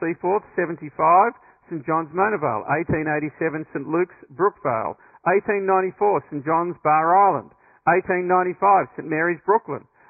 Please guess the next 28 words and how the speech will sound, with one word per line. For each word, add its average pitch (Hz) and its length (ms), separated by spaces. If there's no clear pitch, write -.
eighteen 185 320
ninety-seven, 180 640
Saint 135 160
Faith's 170 320
Narrabeen, 139 560
nineteen 185 480
ninety-one, 180 560
Saint 151 160
Mark's 170 320
Freshwater, 139 480
eight, 185 160
nineteen 190 480
eighteen, 185 640
Saint 147 80
Albans 175 400
French's 180 320
Forest, 190 480
nineteen 180 480
twenty-two, 185 560
Saint 139 160
John's 165 320
D 180 140
Y, 175 340
nineteen 190 560
twenty-five, 190 560
All 170 320
Saints 165 240
Balgowlah, 160 560